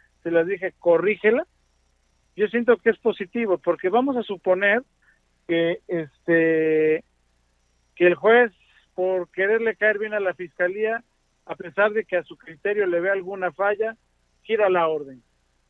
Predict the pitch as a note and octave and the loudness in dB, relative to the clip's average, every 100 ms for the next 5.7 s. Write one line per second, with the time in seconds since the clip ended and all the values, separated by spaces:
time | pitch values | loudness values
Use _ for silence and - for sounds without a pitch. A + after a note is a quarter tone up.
0 | _ B3+ B3 A3 C4+ A3 G#3+ A#3+ A#3+ A#3+ | _ -4 0 0 0 0 2 2 2 -2
1 | A#3 A3+ A3+ - A3+ G#3+ - - - _ | -2 -6 -8 -4 -4 -4 -10 -20 -20 _
2 | _ - E3+ E3+ E3 E3+ F#3+ E3+ - - | _ -10 -6 -4 -4 -6 -8 -12 -12 -14
3 | E3+ - E3+ E3 E3+ F3 G3+ G3+ G#3 - | -10 -8 -4 2 4 6 8 8 6 2
4 | E3+ D#3+ E3+ E3+ F#3 F3 F#3+ F3 D#3+ D3+ | -2 -2 -2 2 0 -2 -6 -6 -8 -2
5 | D#3+ E3 F3+ A3+ G#3+ D#3 C3 | -2 0 0 2 -2 -6 -12